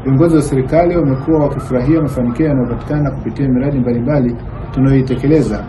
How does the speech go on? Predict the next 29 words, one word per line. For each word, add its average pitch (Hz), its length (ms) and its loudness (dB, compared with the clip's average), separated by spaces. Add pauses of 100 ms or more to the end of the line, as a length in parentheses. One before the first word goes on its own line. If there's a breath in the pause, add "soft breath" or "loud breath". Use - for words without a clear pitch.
na 120 80 -2
inayotekelezwa 131 640 0
na 120 80 0
asasi 139 300 -4
zingine 139 360 -2
za 113 100 -4
kiraia 113 460 -2 (360 loud breath)
za 131 160 -2
ndani 151 340 2
na 120 140 2
za 110 140 -6
nje 135 300 -4
ya 107 60 -2
nchi. 113 280 -6 (680)
Na 117 60 -6
ndio 120 140 0
maana 147 260 4
viongozi 123 380 0
wetu 147 340 2
wa 131 60 2
serikali 127 600 2 (460)
wamekuwa 151 640 4 (400)
wameonyesha 131 520 2
ushirikiano 143 500 2
mkubwa 147 440 2
kwa 143 140 -4
kushiriki 139 460 -2
bila 135 200 2
kusita 120 540 -4